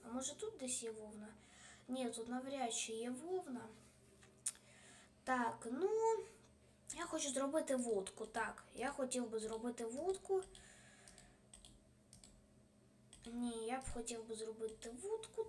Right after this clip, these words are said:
Так, мені вудка потрібна. А тепер все кладемо ось сюди. Е, може, я ще сип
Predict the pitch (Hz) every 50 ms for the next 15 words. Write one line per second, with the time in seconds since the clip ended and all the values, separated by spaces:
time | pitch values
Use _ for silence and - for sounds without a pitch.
0 | - - 240 226 214 - - 220 220 247 311 339 302 247 247 294 320 - - -
1 | 285 247 247 - 254 277 262 - 277 320 339 311 254 214 214 208 202 208 208 -
2 | - - - - - - - - - - - - - - - - - - - -
3 | - - - - - - - - - - - - - - - 254 320 359 - 427
4 | 427 440 440 427 427 440 403 381 392 - - - - - 311 349 359 349 349 285
5 | 269 254 247 247 233 233 233 247 285 311 330 320 294 - - 269 262 - - -
6 | 254 240 220 214 208 208 214 214 226 226 226 233 226 226 220 214 - - - -
7 | - - - - - - - - - - - - - - - - - - - -
8 | - - - - - - - - - - - - - - - - - - - -
9 | - - - - - - - - - - - - - - - - - - - -
10 | - - - - - - - - - - - - - 226 220 220 214 226 247 254
11 | 254 262 262 254 254 262 262 262 254 254 254 247 - - 269 262 - - - 440
12 | 415 415